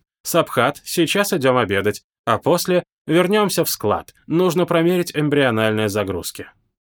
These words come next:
Помощница кивнула, всем видом демонстрируя желание следовать за госпожой-начальницей, как она её величала. Обведя всех суровым взглядом, Амина вышла в темноту, подсвеченную прожекторами. «Сабхат, поедем в Бисерный Полог.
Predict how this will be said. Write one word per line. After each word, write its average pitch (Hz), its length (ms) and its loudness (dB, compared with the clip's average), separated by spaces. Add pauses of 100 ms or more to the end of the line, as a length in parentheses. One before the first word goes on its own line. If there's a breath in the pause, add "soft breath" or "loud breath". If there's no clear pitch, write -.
(120)
Помощница 113 580 0
кивнула, 131 540 0 (200)
всем 175 260 0
видом 156 240 2
демонстрируя 151 640 2
желание 185 400 0
следовать 190 400 0
за 165 100 0
госпожой-начальницей, 123 1300 -2 (200)
как 185 240 -6
она 135 280 0
её 107 320 0
величала. 90 600 -4 (840)
Обведя 113 460 0
всех 127 200 -4
суровым 117 360 0
взглядом, 131 500 2 (260)
Амина 135 440 2
вышла 147 260 0
в - 60 -6
темноту, 107 500 0
подсвеченную 170 640 -2
прожекторами. 90 760 -4 (360)
«Сабхат, 143 520 -2
поедем 180 440 -2
в 143 80 -6
Бисерный 143 440 -2
Полог. 92 460 -4